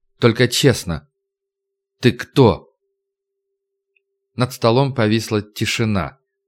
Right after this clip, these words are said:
Мама недоумённо смотрела на сына.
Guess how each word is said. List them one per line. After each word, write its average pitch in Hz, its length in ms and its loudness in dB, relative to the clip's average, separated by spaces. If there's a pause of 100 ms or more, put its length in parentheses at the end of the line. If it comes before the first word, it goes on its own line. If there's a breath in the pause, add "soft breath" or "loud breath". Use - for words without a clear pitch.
(280)
Мама 127 440 2
недоумённо 120 640 2
смотрела 113 500 0
на 107 160 -2
сына. 120 480 -4